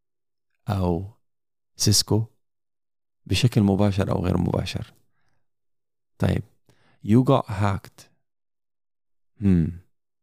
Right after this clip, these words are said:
شو اللي صار؟ What got hacked exactly? طيب، بياناتي. طيب، صوري. طيب، حياتي، طيب أرقام معاملاتي البنكية،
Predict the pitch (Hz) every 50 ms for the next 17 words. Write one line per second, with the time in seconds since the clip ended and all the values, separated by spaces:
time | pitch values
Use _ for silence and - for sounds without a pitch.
0 | _ _ _ _ _ _ _ _ _ - 123 123 127 123 110 - - - - -
1 | - - 101 123 131 135 139 139 127 92 - 110 101 110 113 104 - - 98 87
2 | 85 87 98 95 90 - - 110 95 90 98 - _ _ _ _ _ _ _ _
3 | _ _ _ _ _ _ _ _ _ _ _ _ _ _ _ _ _ - 98 90
4 | 90 85 - - - - 104 98 98 104 113 120 117 113 - - 87 85 85 -
5 | _ _ _ _ _ _ _ _ _ _ _ _ 101 98 87 87 - - - -
6 | 120 120 117 101 87 87 82 90 92 - _ _ _ _ _ _ _ _ _ _
7 | - 95 87 87 87 87 82 - _ _ _ _ _ _ - - - 92 98 101
8 | 107 110 104 - - - 92 - - 92 92 85 - - - - - - 117 117
9 | 120 110 104 95 95 92 90 113 117 - - _ _ _ _ _ _ _ _ -
10 | 92 90 95 92 98 107 117 117 113 - 95 90 87 90 92 92 - - 127 120
11 | 107 92 - 95